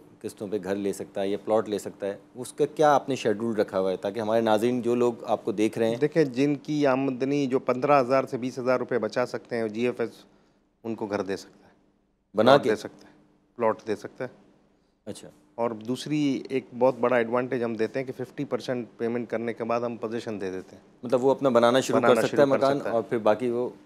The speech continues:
Speaker 1: बात फिफ्टी परसेंट बाद में दे, वो शेड्यूल आप तय करेंगे या वो खुद भी कर सकता
Speaker 2: नहीं,
Speaker 1: है?
Speaker 2: खुद भी तय कर सकता है।
Speaker 1: अच्छा।
Speaker 2: फ्लेक्सिबल है, कस्टमाइज कर सकता है।
Speaker 1: ये कितने गज का, अ, प्लॉट?
Speaker 2: अस्सी गज, एक सौ बीस गज, सौ गज।
Speaker 1: अच्छा, तो अभी कराची में कौन कौन से इस तरह के प्रोजेक्ट हैं आपके, जो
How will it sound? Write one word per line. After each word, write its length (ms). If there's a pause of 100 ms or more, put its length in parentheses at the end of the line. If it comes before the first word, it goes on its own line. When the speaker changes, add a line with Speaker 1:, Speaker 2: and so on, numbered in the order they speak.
(220)
Speaker 1:
बात 220
फिफ्टी 220
परसेंट 320
बाद 220
में 220
दे, 180 (360)
वो 100
शेड्यूल 340
आप 200
तय 100
करेंगे 320
या 100
वो 140
खुद 240
भी 120
कर 140
सकता 120
Speaker 2:
नहीं, 100
Speaker 1:
है? 80
Speaker 2:
खुद 140
भी 100
तय 140
कर 140
सकता 280
है। 60 (220)
Speaker 1:
अच्छा। 240
Speaker 2:
फ्लेक्सिबल 720
है, 180 (220)
कस्टमाइज 460
कर 120
सकता 300
है। 60 (480)
Speaker 1:
ये 100
कितने 320
गज 160
का, 120
अ, 120 (200)
प्लॉट? 380
Speaker 2:
अस्सी 160
गज, 240
एक 180
सौ 100
बीस 260
गज, 120 (500)
सौ 160
गज। 400 (300)
Speaker 1:
अच्छा, 260 (520)
तो 60
अभी 240
कराची 340
में 100
कौन 200
कौन 160
से 140
इस 100
तरह 160
के 100
प्रोजेक्ट 440
हैं 100
आपके, 260
जो 280